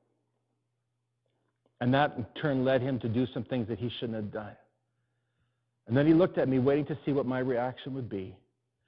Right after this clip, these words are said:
And I just said, "You know what, Richard? God loves you, and so do I." And that minute, he burst out crying. And I felt the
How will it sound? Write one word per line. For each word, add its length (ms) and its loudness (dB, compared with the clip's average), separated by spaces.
And 140 -4
I 60 -2
just 260 -8
said, 300 0
"You 80 -4
know 100 -4
what, 240 0
Richard? 420 -6
God 380 -4
loves 340 -4
you, 180 -4
and 160 -10
so 140 -6
do 160 -8
I." 240 -12
And 120 -6
that 160 -4
minute, 240 -4
he 80 -6
burst 500 -4
out 160 -8
crying. 380 -12
And 80 -2
I 40 -2
felt 240 -6
the 60 -4